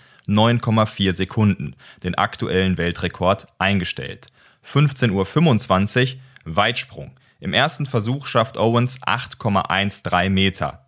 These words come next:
neuer Weltrekord. Fünfzehn Uhr dreiunddreißig, Sprint über zweihundertzwanzig Yards, zwanzig Komma drei Sekunden, auch hier neuer Weltrekord. Und fünfzehn Uhr fünfundvierzig, zweihundertzwanzig Yards Hürdenlauf,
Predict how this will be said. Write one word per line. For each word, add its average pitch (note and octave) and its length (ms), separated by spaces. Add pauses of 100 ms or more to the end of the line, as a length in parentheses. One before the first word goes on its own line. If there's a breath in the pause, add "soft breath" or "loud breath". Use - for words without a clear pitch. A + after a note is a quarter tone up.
neuer A2+ 440
Weltrekord. - 680 (360 soft breath)
Fünfzehn D3+ 420
Uhr G2+ 100
dreiunddreißig, A2 1000
Sprint C3+ 460
über B2 240
zweihundertzwanzig A2+ 1120
Yards, A2+ 640
zwanzig B2 580
Komma G#2 240
drei G#2+ 280
Sekunden, G#2 680
auch G#2 200
hier C3 360 (260 loud breath)
neuer F#2+ 560
Weltrekord. F#2 760 (360 soft breath)
Und F3+ 340 (100)
fünfzehn - 520
Uhr A2+ 160
fünfundvierzig, C#3 920 (300 loud breath)
zweihundertzwanzig G#2 1040
Yards F2 360
Hürdenlauf, C3 720